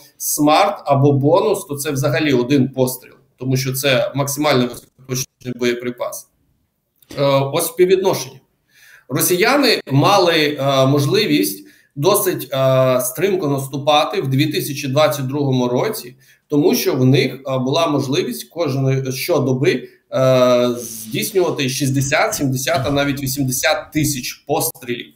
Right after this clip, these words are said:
на добу по всій лінії фронту загально.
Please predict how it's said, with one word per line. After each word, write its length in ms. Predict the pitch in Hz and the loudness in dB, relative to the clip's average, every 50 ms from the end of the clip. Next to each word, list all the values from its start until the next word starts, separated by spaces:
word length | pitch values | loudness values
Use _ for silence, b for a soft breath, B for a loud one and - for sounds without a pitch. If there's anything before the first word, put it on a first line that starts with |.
| _ - | _ -6
на 100 | 131 127 | -4 -2
добу 260 | 123 127 123 127 123 - | 0 2 2 0 0 -2
по 180 | - - 143 | -4 -4 -4
всій 280 | 131 - - 151 147 143 | -2 0 2 4 6 6
лінії 420 | 135 135 127 127 127 131 127 131 | 6 6 6 4 4 4 2 0
фронту 440 | - 147 165 185 208 233 - - 180 | -2 0 2 2 2 2 -2 -2 -2
загально. 760 | 139 135 160 143 147 143 143 131 120 110 113 117 113 - - | 0 2 0 2 2 2 2 2 2 0 -4 -8 -12 -14 -16